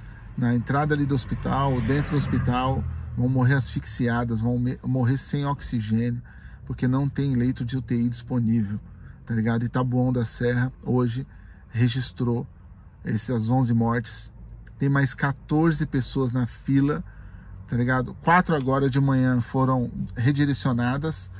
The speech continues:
mas ainda tem dez pessoas na fila por enquanto. Tem lugares que tem cinquenta pessoas na fila, é, e trinta pra U T I. Então, se vocês vão ver agora em diante, só os números crescerem, infelizmente.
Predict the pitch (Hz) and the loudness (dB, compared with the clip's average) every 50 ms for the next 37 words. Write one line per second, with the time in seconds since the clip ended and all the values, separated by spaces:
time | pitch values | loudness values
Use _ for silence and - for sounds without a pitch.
0 | - - - - - - 127 131 131 120 135 135 131 127 98 - 135 131 120 113 | -12 -12 -12 -10 -6 0 2 2 4 4 2 2 2 0 0 2 2 4 4 4
1 | 123 135 143 139 - - 127 - 131 123 113 123 120 110 - 139 131 123 - - | 4 4 2 0 -2 -4 -2 -2 -2 0 2 0 0 0 0 0 -2 0 0 0
2 | 165 170 151 131 - 131 127 139 151 143 - 165 - - - - - - - - | 2 2 2 2 0 0 0 0 -2 -4 -6 -10 -12 -16 -20 -20 -20 -20 -2 4
3 | 165 180 202 202 190 170 131 147 143 143 143 143 139 135 120 - - - - - | 6 8 10 10 8 8 8 6 6 6 6 4 4 2 0 -2 -6 -12 -14 -16
4 | - - - - - - - - - - 139 139 135 131 135 143 - - 147 139 | -18 -18 -16 -16 -14 -14 -14 -8 -2 2 4 6 6 6 4 2 2 2 2 2
5 | 120 - - 156 - - 175 196 202 196 202 - - 156 139 - - 147 135 120 | 2 2 0 -2 2 4 6 6 8 6 6 4 2 0 0 2 2 2 2 4
6 | 143 160 151 - - - 147 143 143 156 185 185 - - - - - - - - | 2 2 0 0 0 2 4 4 4 2 0 -4 -8 -10 -12 -12 -14 -14 -14 -16
7 | - - - 131 127 127 127 131 127 127 127 127 123 123 - - - - 143 - | -14 -8 -2 0 2 4 4 4 4 4 4 2 2 0 -4 -6 -4 -4 -4 0
8 | - - 175 165 190 208 196 - 202 - - 180 165 165 175 - - 165 143 120 | 6 6 8 10 10 10 10 8 6 4 4 4 4 4 4 4 4 4 4 4
9 | 117 98 - - - - - - - - - - - - - - - - - - | 2 0 -4 -8 -12 -12 -14 -12 -12 -14 -14 -14 -14 -14 -16 -16 -16 -12 -4 -2
10 | 135 131 123 - 135 135 120 - 143 139 123 131 139 135 123 135 131 123 120 123 | 0 0 0 0 -2 -2 0 2 2 2 2 2 2 2 4 4 2 4 4 2
11 | 127 123 131 139 147 127 123 123 131 143 139 - - - - 147 156 160 139 127 | 2 4 4 2 4 4 4 4 4 2 0 -2 -4 -2 2 2 4 4 4 4
12 | 135 143 147 143 143 131 - - - 127 120 117 - - 131 135 131 135 143 165 | 4 2 2 2 2 0 -2 -2 -2 -2 -2 -2 0 0 2 2 2 2 2 2
13 | 170 - 160 131 131 117 110 117 120 120 127 131 - - | 2 2 2 2 2 4 4 4 4 2 2 0 -4 -8